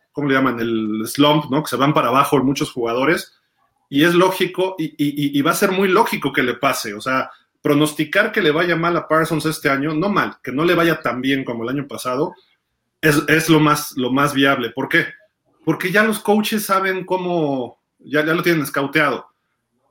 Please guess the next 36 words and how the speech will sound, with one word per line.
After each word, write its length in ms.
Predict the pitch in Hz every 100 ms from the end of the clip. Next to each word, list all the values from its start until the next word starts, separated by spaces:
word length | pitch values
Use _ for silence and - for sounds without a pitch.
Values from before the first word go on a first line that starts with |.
| _
¿Por 200 | - 151
qué 80 | -
empezó 400 | 180 208 175 185
a 20 |
bajar 380 | 180 160 - 170
de 80 | 165
nivel 400 | 143 135 156 139
cuando 260 | 131 123 120
la 140 | 120
temporada 400 | 120 113 131 151
empezó 280 | 139 127 151
a 60 |
cerrar? 460 | 147 127 127 143 - _ _ _ _
Porque 340 | 143 135 -
llegaron 340 | 131 131 170 190
sus 200 | - -
compañeros 560 | 131 120 127 139 156
de 80 | 131
mayor 320 | 123 120 147
calidad 480 | 151 147 120 127 139
y 120 | 120
de 160 | 113 110 107
veteranía, 720 | 107 113 120 120 131 160 208 - _ -
y 80 | 131
no 140 | 156
solo 240 | 160 147 175
eso, 180 | 151
sino 400 | 127 127 123 120
porque 320 | 117 127 117 131
los 200 | 127 131
equipos 520 | 120 - 160 160 143
ya 140 | 147
lo 100 | 151
sabían 540 | - 131 131 143 135 127
cómo 340 | 139 139 127
controlarlo. 800 | 117 107 113 113 127 131 101